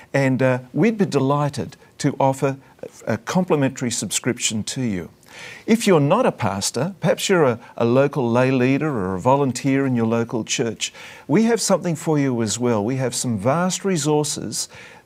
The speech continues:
that are on our website. Come and visit our website, ministryinmotion dot T V, and we have some further resources there for you as well.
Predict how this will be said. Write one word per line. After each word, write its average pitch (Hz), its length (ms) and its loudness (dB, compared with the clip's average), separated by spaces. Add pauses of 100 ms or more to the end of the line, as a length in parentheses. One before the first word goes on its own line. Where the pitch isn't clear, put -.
that 127 180 0
are 123 220 0
on 127 180 0
our 113 200 0
website. 113 540 -2 (420)
Come 233 220 2
and 190 140 2
visit 151 280 0
our 104 180 0
website, 123 520 0 (200)
ministryinmotion 131 920 0 (180)
dot 127 260 0
T 131 200 0
V, 107 340 -4 (220)
and 127 100 -4
we 135 100 -2
have 131 180 -2
some 120 200 -4
further 151 420 -2
resources 110 640 -2
there 104 200 -6
for 101 220 -6
you 90 220 -6
as - 180 -8
well. 92 320 -6